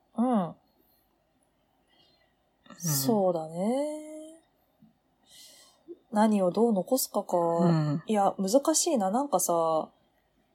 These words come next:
Speaker 1: それこそいく-、さっきもさ、その手段と目的って話してたけどさ、
Speaker 2: うん。
Speaker 1: いくら戦争の悲惨さを伝えたいからといってさ、
Speaker 2: うん。
Speaker 1: それがなんか、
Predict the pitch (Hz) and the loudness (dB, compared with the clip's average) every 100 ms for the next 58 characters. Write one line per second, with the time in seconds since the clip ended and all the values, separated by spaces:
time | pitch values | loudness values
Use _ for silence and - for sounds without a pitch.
0 | - - 254 285 294 - 302 - 349 - | -6 2 4 4 2 0 -2 0 0 2
1 | 339 - 202 196 185 185 175 311 277 233 | 0 2 0 4 4 4 2 2 2 0
2 | 170 175 - 226 240 185 175 - 180 - | 0 0 0 0 -2 -4 -4 -6 -8 -6
3 | 185 165 156 180 170 160 160 - _ - | -4 -4 0 4 4 2 -2 -10 _ -20
4 | - _ _ - 311 320 - 247 269 285 | -20 _ _ -6 4 6 6 4 6 6
5 | 285 285 - 294 285 294 294 - 294 294 | 4 2 0 0 4 6 6 6 6 8
6 | 302 277 185 175 165 - 160 170 156 147 | 6 6 4 4 -2 -6 -2 0 0 0
7 | 143 _ _ _ _ _ _ - 170 151 | -6 _ _ _ _ _ _ 0 2 4
8 | 254 262 277 277 254 165 156 | 6 6 6 2 0 -2 -2